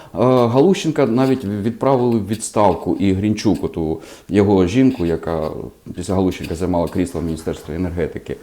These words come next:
та, яка, виявляється, <laughs> робила все можливе для з-, підготовки України до з-, зимової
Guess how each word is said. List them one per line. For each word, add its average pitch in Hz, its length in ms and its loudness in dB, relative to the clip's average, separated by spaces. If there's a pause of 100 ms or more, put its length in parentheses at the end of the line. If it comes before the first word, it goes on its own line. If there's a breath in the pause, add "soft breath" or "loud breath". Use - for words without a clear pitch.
(360 loud breath)
та, 90 140 0
яка, 90 300 4
виявляється, 90 640 4
<laughs> - 340 4
робила 123 260 6
все 117 240 6
можливе 110 520 6
для 98 280 4 (260 loud breath)
з-, 90 240 0 (100)
підготовки 107 800 4
України 92 560 2
до 82 160 -2
з-, 82 40 -4
зимової 85 920 0